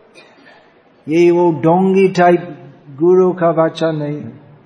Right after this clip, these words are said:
वो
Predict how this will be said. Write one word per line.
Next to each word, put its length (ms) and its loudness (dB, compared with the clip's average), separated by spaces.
वो 140 -4